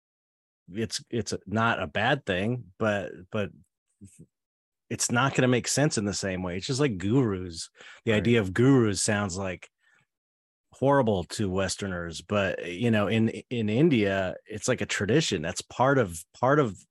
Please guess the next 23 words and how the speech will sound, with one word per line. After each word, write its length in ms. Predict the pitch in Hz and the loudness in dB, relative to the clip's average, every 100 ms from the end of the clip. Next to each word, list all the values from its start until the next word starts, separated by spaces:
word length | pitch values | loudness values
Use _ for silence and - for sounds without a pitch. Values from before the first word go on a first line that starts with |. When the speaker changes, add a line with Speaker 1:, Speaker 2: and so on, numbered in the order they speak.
| _ _ _ _ | _ _ _ _
Speaker 1:
that 160 | 107 95 | -8 -6
tradition 480 | - 101 143 - 92 | -6 0 0 0 -4
is 120 | 82 | -6
you 120 | 90 | -8
have 240 | 101 117 - | -2 -4 -2
to 80 | |
have 160 | 90 87 | -4 -4
a 40 | |
guru, 420 | 82 131 139 82 78 _ _ - - | -2 0 2 0 -8 _ _ -20 -6
and 160 | 101 92 | -2 -2
it's 140 | 87 | -2
Speaker 2:
Right. 60 | 87 | 2
Speaker 1:
a 40 | |
good 180 | 131 135 | 2 2
thing, 380 | 98 85 76 78 | 0 -2 -6 -12
you 180 | 98 104 | -4 -2
know, 160 | 101 | 0
but 200 | 90 104 - _ _ | 0 -2 -4 _ _
here, 380 | - - 131 135 | -10 -2 2 2
you 200 | 110 98 | 0 -2
know, 100 | 101 | -4
<laughs> 40 | 104 135 | -4 -4
you, 140 | 170 | -6